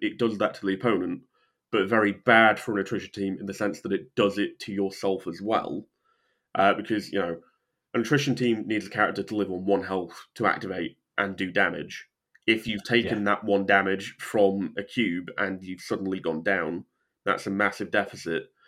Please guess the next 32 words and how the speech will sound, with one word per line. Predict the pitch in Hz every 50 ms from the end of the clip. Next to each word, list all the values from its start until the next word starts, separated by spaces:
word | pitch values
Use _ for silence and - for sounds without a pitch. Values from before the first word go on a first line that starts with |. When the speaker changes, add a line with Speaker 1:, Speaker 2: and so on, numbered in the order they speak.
| _ - - _ _ _ -
Speaker 1:
And | 104 104 104 98
two, | - - - 127 120 113 110 107 104 107 110
cubes | - - - 110 110 107 104 -
give | - 113 107
out | 110 107 - -
power. | - - 107 104 131 151 170 165 165 _ _ _ _ _ _ _ _ _ _ _ - - - _ _ _ -
Attrition | - - - 151 143 - 160 151
teams | 143 156 151 139 131 131
tend | - - - 135 127 127 120
to | 120
be | 120 117 117
very | 113 120 113 113 113
good | 107 107 113 110
at | 110
generating | 104 - 120 110 104 104 104 95 98 98 - 98 92
power | - 98 98 95 95
from | 95 - - 104 98 98
their | 98 98 98 98
own | 95 92
attacks | 92 - - 117 90 92 - - - - - - - _ _ _ _ _ _ _ _ _ _ -
and | - 104 104
don't | 101 117 107 101
necessarily | 90 104 98 - - - 110 101 101 98 98
need | 95 95 98 98 98 98 101 101 113 107
the | 110 107
help | 101 117 120 120 - -
with | 120 - 131
that. | 147 165 - - - _ _ _ _ _ _ _ _ _ -
Whereas | 113 120 110 110 113 113 110 104 113 -
against | 117 113 110 120 120 120 - - - - _ _ _ -
an | 131
opponent, | 107 101 - - - 160 151 131 104 90 92 98 95